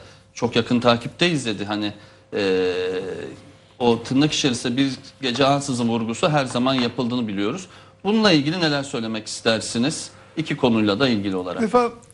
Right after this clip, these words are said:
Speaker 2: Sayın Hakan Fidan'ın Çin çıkartmasının çok kıymetli olduğu kanaatindeyim. Şu anda eğer bir Amerikan emperyalizmi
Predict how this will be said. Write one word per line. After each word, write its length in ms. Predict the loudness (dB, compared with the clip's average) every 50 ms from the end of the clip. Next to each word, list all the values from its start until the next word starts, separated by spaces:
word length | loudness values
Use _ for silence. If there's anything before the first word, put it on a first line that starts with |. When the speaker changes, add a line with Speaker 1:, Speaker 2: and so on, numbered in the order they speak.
| -18 -12
Speaker 2:
Sayın 340 | -8 -4 0 0 2 2 2
Hakan 400 | 0 0 0 0 0 0 0 0
Fidan'ın 380 | 0 0 0 0 0 -2 -4 -6 -10 -18 -20 -12
Çin 240 | -6 -2 0 0 0
çıkartmasının 640 | 0 -2 0 0 0 0 0 -4 -6 -4 -2 -2 -2
çok 260 | 0 0 0 0 0
kıymetli 380 | 0 0 2 2 0 0 0 0
olduğu 240 | 0 0 0 -4 -6
kanaatindeyim. 680 | -6 -6 -8 -8 -10 -12 -12 -16 -16 -16 -16 -16 -10
Şu 180 | -2 2 4 4
anda 200 | 4 4 4 4
eğer 320 | 4 4 2 2 0 -2
bir 100 | -4 -6 -6
Amerikan 400 | -6 -4 -4 -4 -4 -2 -2 -2
emperyalizmi 800 | 0 0 -2 0 2 2 2 2 2 0 0 -2 -4 -6 -8 -12